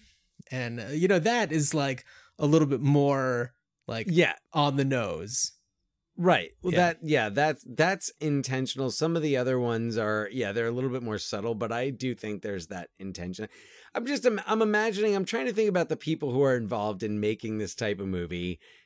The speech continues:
Speaker 2: and, like, yeah, you know, what we know about, about Hollywood. <laughs>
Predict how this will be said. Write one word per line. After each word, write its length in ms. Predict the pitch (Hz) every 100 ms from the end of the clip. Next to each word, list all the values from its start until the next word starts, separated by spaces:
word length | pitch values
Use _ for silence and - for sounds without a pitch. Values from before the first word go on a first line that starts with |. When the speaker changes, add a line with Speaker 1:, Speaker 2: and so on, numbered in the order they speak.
| _ -
Speaker 2:
and, 760 | 131 127 123 123 117 117 117 - -
like, 520 | 135 120 120 120 - _ - 285 _ _
yeah, 1080 | 285 254 262 262 302 466 - 214 - 185 -
you 280 | 226 - 226
know, 180 | 180 156
what 240 | 151 139
we 120 | 135
know 260 | 127 113 110
about, 460 | 107 110 107 104 - -
about 380 | 110 107 101
Hollywood. 640 | 87 92 87 90 87 87
<laughs> 40 | 90